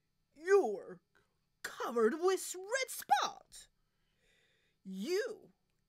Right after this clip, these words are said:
can't perform like that. Where is Romeo Manicotti, your understudy? An understudy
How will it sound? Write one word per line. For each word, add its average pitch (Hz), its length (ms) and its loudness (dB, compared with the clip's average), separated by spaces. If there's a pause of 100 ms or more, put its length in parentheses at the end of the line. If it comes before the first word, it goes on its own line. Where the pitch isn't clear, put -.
can't - 1080 -12
perform 214 420 0
like 185 200 -8
that. 151 380 -4 (1120)
Where 214 340 2
is 180 240 0
Romeo 180 580 -4
Manicotti, 180 1080 -4
your 180 220 -4 (160)
understudy? 220 760 -4 (1900)
An 226 280 -8 (120)
understudy 311 840 -12